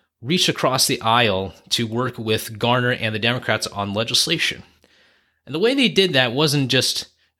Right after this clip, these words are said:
saying, "Okay, let's be bipartisan, right? Let's get onto the floor. Let's everyone kind of come together."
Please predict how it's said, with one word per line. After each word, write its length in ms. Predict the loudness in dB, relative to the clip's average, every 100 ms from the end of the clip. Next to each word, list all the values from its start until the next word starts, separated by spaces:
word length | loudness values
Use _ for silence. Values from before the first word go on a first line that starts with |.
| -12
saying, 320 | -4 -2 0
"Okay, 420 | -2 0 2 4
let's 220 | 2 0
be 140 | -2 0
bipartisan, 760 | 0 2 2 2 2 2 2
right? 220 | 0 -2
Let's 180 | -4 -4
get 140 | -4
onto 220 | -2 0 0
the 60 |
floor. 480 | -2 -4 -2 0 0
Let's 200 | 0 0
everyone 420 | 0 0 0 0
kind 180 | -2 -2
of 80 | -2
come 200 | -2 -2
together." 560 | 0 2 2 0 -2